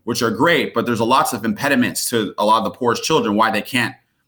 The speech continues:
study computer science after school. They have to get back to their families and have other responsibilities. And so Nine Dots literally will just plug in computer science courses into the existing curriculum at these Title One schools. And so it's just like technology class.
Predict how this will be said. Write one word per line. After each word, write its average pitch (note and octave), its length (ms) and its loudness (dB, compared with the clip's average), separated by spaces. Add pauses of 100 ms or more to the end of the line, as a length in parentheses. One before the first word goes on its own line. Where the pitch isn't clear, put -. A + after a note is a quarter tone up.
study B2 280 0
computer A#2 300 -2
science A2 260 0
after G2+ 240 -2
school. A2+ 480 -4 (300)
They G#2+ 80 -8
have G#2 180 -2
to G2 60 -10
get G2+ 140 -4
back F#2+ 200 -2
to G#2 80 -6
their F#2 100 -4
families A2 420 -2
and F#2+ 100 -4
have G2 120 -2
other G2+ 220 2
responsibilities. G2+ 880 0 (340)
And A2+ 100 -6
so B2 100 2
Nine E3 260 4
Dots C#3+ 240 2
literally C3+ 220 2
will A#2 160 0
just G2+ 260 -6
plug C3 340 0
in G#2 360 0 (720)
computer C3+ 320 0
science B2+ 500 0
courses G#2+ 680 -2 (300)
into D#3 400 0
the A#2+ 80 0
existing A#2 440 -2
curriculum A#2 560 -2
at A#2+ 200 -2
these A2 340 -6
Title G#2+ 280 0
One G#2 160 0
schools. G#2+ 600 -2 (240)
And G#2+ 100 -6
so B2 100 0
it's A#2 100 0
just B2 120 -2
like A#2 160 -2
technology A#2+ 480 0
class. - 500 -8